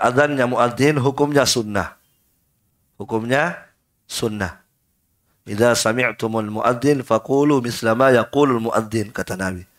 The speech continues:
"Jika kalian mendengarkan muadzin azan, maka ucapkan apa yang diucapkan oleh muadzin." Di-, dibalas, dijawab.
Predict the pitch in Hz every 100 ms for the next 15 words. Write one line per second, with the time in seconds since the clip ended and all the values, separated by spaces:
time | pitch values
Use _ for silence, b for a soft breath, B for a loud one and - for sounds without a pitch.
0 | b b b b _ 113 98 98 107 123
1 | 110 110 110 117 117 117 113 107 117 120
2 | 110 110 95 - _ - 101 120 139 156
3 | 107 98 131 127 113 - 123 - 160 185
4 | 196 _ b b b b b 113 113 127
5 | 113 113 110 113 - 120 98 113 127 117
6 | 107 101 104 87 _ _ _ _ - 101
7 | 101 - 110 110 110 104 - 104 98 101
8 | 95